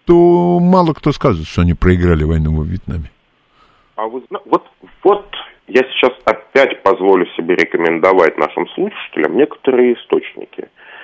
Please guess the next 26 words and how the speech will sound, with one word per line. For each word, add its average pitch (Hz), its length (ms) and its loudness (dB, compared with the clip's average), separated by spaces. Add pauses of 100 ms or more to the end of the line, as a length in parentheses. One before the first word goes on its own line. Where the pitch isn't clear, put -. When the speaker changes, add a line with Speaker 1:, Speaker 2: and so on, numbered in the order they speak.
(260)
Speaker 2:
А, 95 240 2
вот - 180 -2
есть - 140 0
интересная 160 580 2
книга, 151 600 2 (160)
а, 98 460 2
называется 107 800 2
она 87 880 2
«Guts 98 280 0
and 101 140 0
Glory», 185 460 4
а, 98 320 4
The 90 200 -2
Making 117 480 2
of - 40 -8
American, 101 600 2
э, 85 380 4
Military 95 540 2
Image 92 280 -2
on 92 160 0
Film. 82 300 0 (440)
Speaker 1:
Мгм. 101 300 4
Speaker 2:
А, 87 420 4 (340)
ну, 165 100 4
то 190 80 2
есть, - 160 0